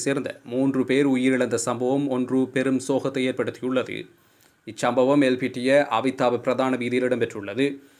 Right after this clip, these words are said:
முச்சக்கர வண்டியும் கொள்கலன் வாகனம் ஒன்றும் நேருக்கு நேர் மோதியதில் இந்த விபத்து சம்பவித்துள்ளதாக போலீசார் தெரிவித்தனர். குறித்த விபத்தில் அறுபத்தெட்டு வயதான முச்சக்கர வண்டி சாரதியும் அவரது பத்து வயது பேரனும்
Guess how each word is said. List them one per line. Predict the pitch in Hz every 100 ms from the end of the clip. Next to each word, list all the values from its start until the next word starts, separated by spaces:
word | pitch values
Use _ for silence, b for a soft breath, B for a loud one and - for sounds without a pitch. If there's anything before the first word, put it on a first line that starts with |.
| B B
முச்சக்கர | 120 131 135 127 123
வண்டியும் | 123 123 127 143 139
கொள்கலன் | 131 131 127 123 117
வாகனம் | 120 127 120 120
ஒன்றும் | 123 139 135
நேருக்கு | 123 127 123 123
நேர் | 117 120
மோதியதில் | 131 156 120 - b b b -
இந்த | 107 113
விபத்து | 120 131 - -
சம்பவித்துள்ளதாக | 123 127 123 123 120 120 120 131
போலீசார் | 127 123 120 120 131
தெரிவித்தனர். | 117 - 98 117 127 - b b b
குறித்த | 135 131 135 120
விபத்தில் | 123 120 143
அறுபத்தெட்டு | 123 123 120 117 117
வயதான | 117 120 117
முச்சக்கர | 117 - - 120
வண்டி | 117 117 113
சாரதியும் | 117 131 147 - - b b b
அவரது | 87 110 123 131
பத்து | 127 - 131
வயது | 123 123 127
பேரனும் | 120 123 135